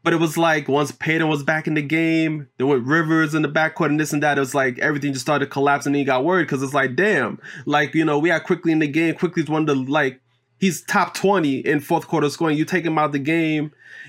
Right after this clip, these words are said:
you put back in Payton, and you're just trying to ride these veterans when it's like,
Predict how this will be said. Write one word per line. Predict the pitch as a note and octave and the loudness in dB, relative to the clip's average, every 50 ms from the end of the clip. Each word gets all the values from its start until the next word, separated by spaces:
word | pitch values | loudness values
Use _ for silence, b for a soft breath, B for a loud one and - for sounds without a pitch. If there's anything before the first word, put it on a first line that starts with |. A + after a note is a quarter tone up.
| A#2+ | -2
you | D#3+ D3+ | -2 -2
put | - F3 D#3 | 0 0 0
back | E3 E3 D#3+ D#3+ D3+ | 0 0 0 0 0
in | C#3+ C3 B2+ | -2 -2 -2
Payton, | C3 - E3+ E3+ E3 E3 E3 D#3+ D#3 D3 | -2 -2 0 2 2 2 2 2 2 2
and | C#3+ | 2
you're | D3+ C#3+ | 2 0
just | C#3 D3+ C#3+ - - | -2 -4 -4 -4 -4
trying | - E3+ D#3+ D#3 | -2 -2 0 2
to | D3 | 2
ride | C#3 D3+ D3+ D3+ | 2 2 2 2
these | D3 D3+ C3+ B2 | 0 -2 -2 -2
veterans | A#2+ C#3 E3+ F3 E3 D3 D3 C3+ B2+ | -2 0 0 2 2 0 0 0 0
when | C3 C#3 C#3 | 0 0 0
it's | C#3 C3+ - C#3+ | 0 -2 -2 0
like, | C#3+ C#3 C3+ C3 B2+ B2 - | 0 2 2 0 -2 -4 -8